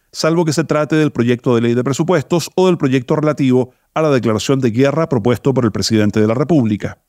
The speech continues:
D. Resolver, por la mayoría de sus integrantes en ejercicio, si una determinada moción o indicación a un proyecto de ley es de iniciativa exclusiva del presidente de la República.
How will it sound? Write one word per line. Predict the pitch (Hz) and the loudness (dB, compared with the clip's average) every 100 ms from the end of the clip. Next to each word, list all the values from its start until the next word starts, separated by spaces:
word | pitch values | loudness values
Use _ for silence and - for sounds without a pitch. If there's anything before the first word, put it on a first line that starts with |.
| _ _ _ _ _ _ _ _ | _ _ _ _ _ _ _ _
D. | 139 151 95 _ _ _ _ - | 0 0 -2 _ _ _ _ -8
Resolver, | - 107 113 120 156 180 | -6 0 2 2 2 0
por | - 117 | -2 0
la | 104 | 0
mayoría | 107 110 147 131 | 0 2 4 2
de | 107 | 0
sus | 139 | 0
integrantes | 147 117 120 151 - - | 0 2 2 0 -2 0
en | 135 | 0
ejercicio, | 131 110 190 - 190 170 _ _ | 0 0 0 2 0 -2 _ _
si | - 196 | -4 0
una | 208 | 2
determinada | 190 156 139 139 160 165 | 2 2 0 0 2 0
moción | 127 - 165 - 190 | 0 -2 0 0 0
o | 123 120 | 0 2
indicación | 113 107 - 170 202 | 2 -2 -2 0 0
a | 110 | 0
un | 117 120 | -2 0
proyecto | 120 131 123 147 | 0 0 2 0
de | |
ley | 151 170 170 _ _ - | 2 0 -2 _ _ -4
es | 160 | 0
de | 180 | 2
iniciativa | 156 123 131 160 | 2 0 0 0
exclusiva | 147 127 - 208 160 113 | 2 0 0 2 2 2
del | 101 | 0
presidente | 104 123 120 113 113 | -2 0 2 2 0
de | |
la | 110 | 0
República. | 131 151 170 113 104 95 | 0 0 0 0 -2 -6